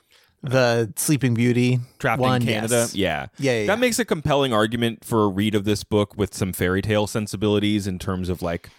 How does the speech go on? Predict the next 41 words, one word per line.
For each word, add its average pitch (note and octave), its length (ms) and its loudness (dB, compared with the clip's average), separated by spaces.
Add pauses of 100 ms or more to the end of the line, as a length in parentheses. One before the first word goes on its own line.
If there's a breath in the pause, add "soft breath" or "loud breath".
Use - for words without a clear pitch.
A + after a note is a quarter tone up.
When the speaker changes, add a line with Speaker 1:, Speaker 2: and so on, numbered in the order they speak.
(340 soft breath)
Speaker 2:
a F2+ 40 -8
Rapunzel F2 500 -4
or E2+ 120 -6
a E2+ 60 -8
Cinderella E2 640 -6
or E2 80 -4
something E2+ 320 -8
like E2 220 -8
that. E2+ 300 -6 (460 soft breath)
Speaker 1:
I - 100 0
mean, F#3 100 2
Speaker 2:
Um, - 60 -4
Speaker 1:
certainly G3 360 2
there C3+ 180 4
are B2 40 4
elements C3 460 0
of A2+ 180 0
it A2 360 -6
from A2 640 -4
Montgomery's G#2 920 -2
perspective G2 640 -6
that G2+ 160 -4
seem A2+ 200 -2
a G2 80 -6
bit F#2 280 -6
like, F#2+ 320 -8 (200)
like A#2 280 -6
wish A#2 240 -4
fulfillment G2 680 -6
or, G2 240 -6
or G2 480 -8 (220)
Speaker 2:
Yeah. B2 120 0 (1000 soft breath)
Speaker 1:
her B2 320 -2
life G#2+ 380 -2
as G#2 440 -4
she A#2 200 -2
maybe G2+ 360 -4
wished G2 260 -4
she A2 160 -4
could A2+ 320 -2
have G2+ 520 -6